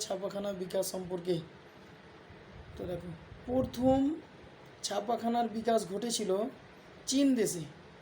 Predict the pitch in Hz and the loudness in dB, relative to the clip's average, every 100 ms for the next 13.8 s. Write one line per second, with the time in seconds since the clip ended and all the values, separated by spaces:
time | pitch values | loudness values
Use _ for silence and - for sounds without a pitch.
0 | - - 214 220 - 240 247 233 - 214 | -20 -8 -2 -2 0 2 2 2 0 2
1 | 214 214 220 220 214 208 214 185 208 208 | 2 2 2 0 -2 2 2 2 0 0
2 | 214 208 208 226 226 233 226 262 285 - | 0 0 2 2 2 2 4 4 2 -2
3 | - - - - - 208 208 - 233 233 | -16 -20 -20 -18 -2 0 0 0 0 2
4 | 220 196 - 220 - 220 220 214 - 208 | 2 2 -2 -4 -4 -6 -4 -2 0 -2
5 | 180 190 165 - - - - - - - | 2 2 2 -2 -16 -20 -20 -20 -18 -8
6 | 165 202 202 220 226 240 226 214 208 208 | -2 0 2 2 0 -4 -2 2 2 0
7 | 220 233 233 226 226 - 226 220 233 226 | -2 -2 -2 -4 -4 -4 -2 0 2 2
8 | - 208 202 208 190 165 - - - 202 | 2 2 2 0 0 -4 -10 -20 -16 -8
9 | 202 185 208 208 214 220 220 190 220 - | -6 -2 2 2 2 2 2 0 -2 -4
10 | 202 202 226 285 - - - - - - | -2 0 0 -2 -4 -20 -20 -20 -20 -20
11 | - - 190 208 220 226 240 - - - | -20 -8 -2 2 2 0 -6 -14 -20 -16
12 | 226 214 226 240 247 247 233 247 233 226 | -2 2 4 4 2 2 0 -2 0 2
13 | 220 220 220 208 208 202 226 | 2 2 2 2 0 2 2